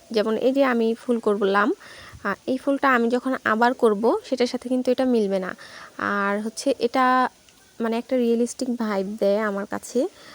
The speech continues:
আহ, দেখতে ভালো লাগে। দেখেন এটা, এটা গ্রিন কালারের হবে। আর পুরো, উম, ভিডিওটার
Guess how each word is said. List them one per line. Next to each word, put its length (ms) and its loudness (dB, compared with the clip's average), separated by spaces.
আহ, 180 -12
দেখতে 220 -4
ভালো 300 -2
লাগে। 280 -6
দেখেন 280 -10
এটা, 520 -4
এটা 200 -4
গ্রিন 300 0
কালারের 360 -2
হবে। 280 -6
আর 260 -4
পুরো, 500 2
উম, 320 -2
ভিডিওটার 920 0